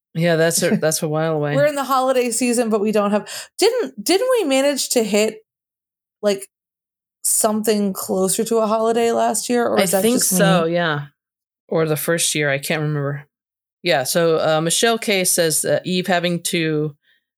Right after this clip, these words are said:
Speaker 1: manage the decorating and setup, hilarious, and later Eve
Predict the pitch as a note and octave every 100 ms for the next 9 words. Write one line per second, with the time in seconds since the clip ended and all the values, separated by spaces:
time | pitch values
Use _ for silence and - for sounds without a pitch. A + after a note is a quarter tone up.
0 | _ E3+ E3 E3 D#3+ E3 D#3+ D#3 F3 D#3
1 | D#3 D3+ C#3+ C#3+ - D#3 C#3 C#3 C#3+ _
2 | _ E3 D#3+ D#3+ D#3 D#3 D3 - D3+ D3+
3 | C#3+ E3+ F3+ D#3 - F#3+ F3+ E3+